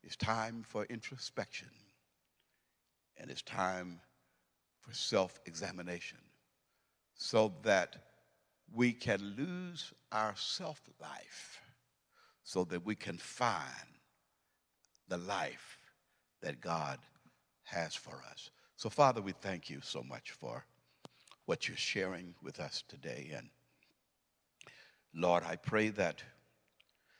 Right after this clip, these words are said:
even as we desire to look into, as we look into your face, as we look in the face of Jesus, may we be changed from glory to glory.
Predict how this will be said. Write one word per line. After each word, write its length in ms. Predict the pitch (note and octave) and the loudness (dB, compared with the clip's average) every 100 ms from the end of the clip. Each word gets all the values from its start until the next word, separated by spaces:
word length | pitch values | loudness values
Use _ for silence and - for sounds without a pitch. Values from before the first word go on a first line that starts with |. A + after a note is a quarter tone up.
| _ | _
even 480 | A#2 A#2+ A2+ G#2+ A2+ - | 6 6 6 0 0 -2
as 260 | G2 - | -2 -2
we 300 | F2 E2+ E2 - - _ _ _ _ _ _ _ | -4 -4 -6 -12 -18 _ _ _ _ _ _ _
desire 640 | F#2 - G#2+ G2 F2 D#2+ D2 | -6 -2 0 2 2 -2 -6
to 100 | - | -6
look 280 | F2+ A2+ - | 0 0 0
into, 500 | F2 - - F#2 D#2 - - _ _ _ _ - | -8 -6 -4 -2 -4 -10 -20 _ _ _ _ -4
as 180 | - G#2+ | -2 4
we 100 | A2+ | 8
look 200 | D#3 - | 8 8
into 160 | - E2 | 2 -2
your 140 | D2 | -6
face, 520 | - - - - - - - _ _ _ - - _ | -8 -16 -14 -12 -12 -16 -20 _ _ _ -20 -20 _
as 200 | - F2+ | -2 0
we 80 | G#2+ | 6
look 140 | C3+ C#3+ | 6 6
in 60 | |
the 80 | G2+ | 0
face 280 | - F#2+ - | 0 0 0
of 100 | D2+ | -6
Jesus, 640 | E2+ D2+ - - - - - _ _ _ _ _ _ _ _ - | -8 -10 -16 -10 -10 -10 -16 _ _ _ _ _ _ _ _ 2
may 160 | G2+ | 4
we 200 | G#2+ A2+ | 6 6
be 160 | C3+ G2+ | 6 2
changed 680 | - D#2 - G1+ - - - _ _ _ _ _ _ _ _ | 0 -2 -4 -12 -16 -18 -18 _ _ _ _ _ _ _ _
from 260 | - F2+ D#2+ | -2 -2 0
glory 400 | G2 F#2+ F2+ F#2+ | 0 2 0 -8
to 120 | - | -10
glory. 480 | E2+ A1 - - | -6 -6 -6 -14